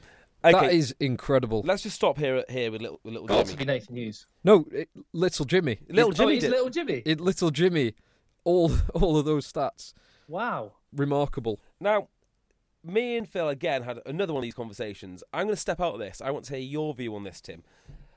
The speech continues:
Speaker 2: Phil, tell Timothy about your Cipriani thoughts.
Speaker 1: So,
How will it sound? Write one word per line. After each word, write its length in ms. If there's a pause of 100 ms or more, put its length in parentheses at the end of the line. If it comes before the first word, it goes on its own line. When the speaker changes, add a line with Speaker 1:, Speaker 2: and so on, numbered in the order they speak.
Speaker 2:
Phil, 200
tell 260
Timothy 560
about 380 (460)
your 260
Cipriani 640 (160)
thoughts. 520 (800)
Speaker 1:
So, 380